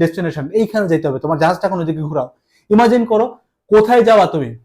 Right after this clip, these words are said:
বুঝতে পারতেছো না, যে, like, তুমি বুঝতে পারতেছো না যে আমি যাবো কোথায় ভাই, কই যাবো বুঝতে পারতেছো না, যে বামে যাবো, ডানে যাবো, কারণ তুমি একটা সা-,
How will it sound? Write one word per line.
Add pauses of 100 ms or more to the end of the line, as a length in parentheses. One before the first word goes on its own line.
(100)
বুঝতে
পারতেছো
না,
যে,
like,
তুমি (120)
বুঝতে
পারতেছো
না
যে
আমি
যাবো (120)
কোথায়
ভাই, (640)
কই
যাবো (100)
বুঝতে
পারতেছো
না, (400)
যে (400)
বামে
যাবো,
ডানে
যাবো,
কারণ
তুমি (100)
একটা (140)
সা-,